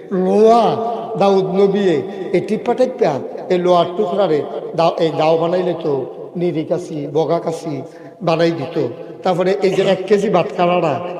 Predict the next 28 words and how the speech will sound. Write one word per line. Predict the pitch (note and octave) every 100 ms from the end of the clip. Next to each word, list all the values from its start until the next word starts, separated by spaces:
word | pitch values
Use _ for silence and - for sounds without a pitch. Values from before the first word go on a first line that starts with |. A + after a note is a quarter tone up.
| - E3+
মনে | F3+ E3+
করেন | E3 E3
এক | E3
কেজি | F3 E3 F3+
বাটখারা | D#3 - D#3 D#3
হাতের | C#3+ E3
ভিতরে | D3+ E3 F3+
লইয়া | D#3 F3 G#3+ A#3+ - - -
এমনি | F3+ D#3
মুঠ | D3+ D3+ F3+
করতো, | - E3+ E3+ E3 A#2+ - - F3
হগলে | E3 G#3+ F#3+
চাইয়া | G3+ F3+ E3
দেখতো, | D3+ - F3 D3 - - -
আঙ্গুলের | E3+ F3 F3+ G3 E3+
সিফা | - F3 G3
দিয়া | F#3 E3+
বাইয়া | D3+ C#3+ C#3+
বাইয়া | D3 D3
পানি | F#3 E3+ C#3+ -
পড়ে। | D3 B2+ - - -
কি | G#3+
তারে | G#3+ G#3+ G#3+ A3+ A3 G#3+ A3 A3 G#3+
এবারে | G3+ G#3 F#3
দি | F#3
মুঠ | D3+ F3+ - -
করলো | A3 G3 G3
লোহা, | F#3 F#3 F#3 F#3+